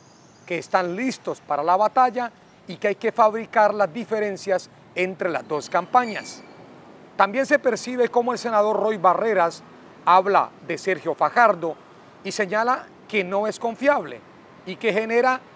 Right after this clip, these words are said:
una amenaza. Obviamente esto se dio en su momento cuando el doctor Sergio Fajardo aún era candidato presidencial.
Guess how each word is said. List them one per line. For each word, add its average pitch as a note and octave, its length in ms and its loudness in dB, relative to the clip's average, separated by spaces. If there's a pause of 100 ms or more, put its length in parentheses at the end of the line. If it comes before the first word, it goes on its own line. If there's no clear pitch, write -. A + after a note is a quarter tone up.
(120)
una G#3+ 300 2
amenaza. G#3+ 500 -2 (420)
Obviamente A#3+ 640 2
esto G#3+ 240 -4
se E3+ 180 -4
dio A3+ 220 0 (240)
en D#3+ 120 -8
su B3 160 -6
momento A#3 500 0 (320)
cuando A#3+ 540 4
el F#3 120 -8
doctor A3 440 -2 (180)
Sergio G3+ 420 -2
Fajardo A3 480 2 (300)
aún F#3 300 6
era G#3 160 2
candidato E3 520 0
presidencial. G3+ 800 0